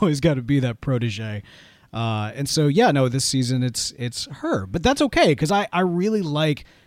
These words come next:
this exploration into who Frost is. I like, um, even, even the somewhat sappy, cheesy nature of, "I, I'll never get a chance to experience a birthday," or the,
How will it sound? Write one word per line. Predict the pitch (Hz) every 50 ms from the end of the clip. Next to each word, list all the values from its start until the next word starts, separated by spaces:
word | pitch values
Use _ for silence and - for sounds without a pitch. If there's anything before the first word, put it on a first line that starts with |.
| _ _ -
this | 147 147 - -
exploration | 170 - - - - 143 143 139 135 139 147 143 - - 135 120 117
into | - - 135 135 127 - - 131 113 -
who | - 143 135
Frost | - - - 131 120 110 107 - - -
is. | 107 95 90 90 104
I | 110
like, | 117 131 139 135 - - - _ _ _ _ _ _ _ _ -
um, | 127 131 127 123 123 123 117 120 120 - -
even, | 180 220 220 269 247 233 214 -
even | - 226 277 403 381 311
the | 233
somewhat | - - 214 214 220 214 196 -
sappy, | - - - - 143 156 170 - 180 160
cheesy | 127 - - - 170 170 165 151 160 143
nature | 139 135 139 139 - - 143 135 127
of, | - - 123 131 127 123 123 117 113 - -
"I, | 208 208
I'll | 170 165 160 190 208
never | 147 113 110 107 135
get | 120 147 147
a | 143
chance | - - 156 160 151
to | - 175
experience | 160 - - - 190 185 180 196
a | 180
birthday," | 185 208 226 214 - - 107 98 95
or | 95 95
the, | 98 110 117